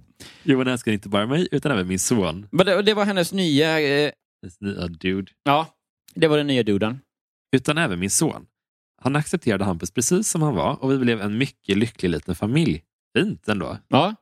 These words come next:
Speaker 2: Ja, det kan ju inte vara... Alltså, på ett samma, samtidigt självklart som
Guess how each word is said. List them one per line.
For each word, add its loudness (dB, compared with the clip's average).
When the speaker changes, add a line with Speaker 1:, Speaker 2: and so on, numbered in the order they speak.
Speaker 2:
Ja, 4
det 2
kan 0
ju 0
inte -4
vara... 2
Alltså, 2
på 0
ett -2
samma, 2
samtidigt 0
självklart 0
som -2